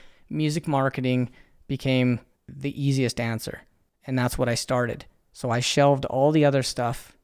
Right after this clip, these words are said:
and I was okay with it 'cause I was like, "I can eventually come back around to it." So here I am many years later, and guess what? I'm coming back around,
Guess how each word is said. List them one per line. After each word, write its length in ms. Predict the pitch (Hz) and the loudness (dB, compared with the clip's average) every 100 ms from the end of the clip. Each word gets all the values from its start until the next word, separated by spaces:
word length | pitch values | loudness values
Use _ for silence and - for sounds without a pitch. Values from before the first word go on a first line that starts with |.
| _ | _
and 300 | 131 131 123 - | -4 -2 -2 -2
I 140 | 127 | 0
was 160 | 147 160 | 4 2
okay 300 | 143 160 135 | 4 4 4
with 160 | - | 0
it 100 | - | -12
'cause 140 | - 127 | -8 -6
I 80 | |
was 100 | 123 | -2
like, 120 | 127 117 | -2 -2
"I 100 | 123 | 0
can 120 | 143 | 2
eventually 540 | 131 135 135 143 135 | 4 4 2 0 -2
come 240 | - 135 127 | 0 0 0
back 240 | 120 - | 0 0
around 300 | 127 120 120 | -2 -2 -4
to 120 | - | -6
it." 140 | - - _ _ _ | -8 -12 _ _ _
So 480 | - 139 135 - - - - - | 2 4 4 0 -10 -16 -16 -10
here 260 | 151 180 | 0 4
I 120 | 165 143 | 6 6
am 280 | 135 131 | 6 4
many 240 | 131 143 147 | 4 6 6
years 320 | 143 131 123 | 6 4 2
later, 460 | 123 120 123 120 - _ _ - | 2 2 2 0 -4 _ _ -8
and 160 | 127 | -4
guess 260 | 120 120 - | -2 -2 -2
what? 220 | - - - _ _ _ | -6 -8 -16 _ _ _
I'm 160 | 127 117 | -6 -6
coming 480 | - - 127 123 120 | -8 -4 0 0 0
back 260 | 120 120 | -2 -4
around, 420 | 120 117 120 - | -6 -6 -8 -12